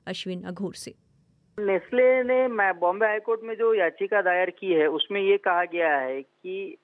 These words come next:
Speaker 2: देश के अलग-अलग राज्यों में उनके एफ़डीएज़ और भारतीय खाद्य सुरक्षा मानक प्राधिकरण ने जो भी नमूनों की जांच की है, उसके जो भी reports उन्होंने दी है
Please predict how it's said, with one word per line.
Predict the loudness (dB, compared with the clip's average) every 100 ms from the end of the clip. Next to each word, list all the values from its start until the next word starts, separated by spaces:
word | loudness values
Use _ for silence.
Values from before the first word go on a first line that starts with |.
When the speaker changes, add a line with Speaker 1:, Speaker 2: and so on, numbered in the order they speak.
| -4
Speaker 2:
देश | 2 2 2
के | 2 4
अलग-अलग | 4 2 2 4 2
राज्यों | 2 0 0 0 0 0
में | -4 -6 -8 -12 _ -6
उनके | -6 -2 2 4 2 -2
एफ़डीएज़ | -4 -2 2 4 4 0 -4 -12 -12 -20 _
और | 2 4 4 2 0 2 2 0
भारतीय | -2 -4 0 0
खाद्य | 2 -2 -4 -4
सुरक्षा | 0 -2 0 -2
मानक | 0 -2 -2 -4
प्राधिकरण | -2 -2 0 2 2 0 -4
ने | -8
जो | -4 -4
भी | -2
नमूनों | -2 -2 -2 -2
की | -2 -2
जांच | 0 0 -6
की | -10 -4
है, | 0 0 -2 -8 _
उसके | -8 -2 0
जो | 2 2
भी | 2
reports | 2 2 2 2 0
उन्होंने | -2 0 -2
दी | -4 0 4
है | 4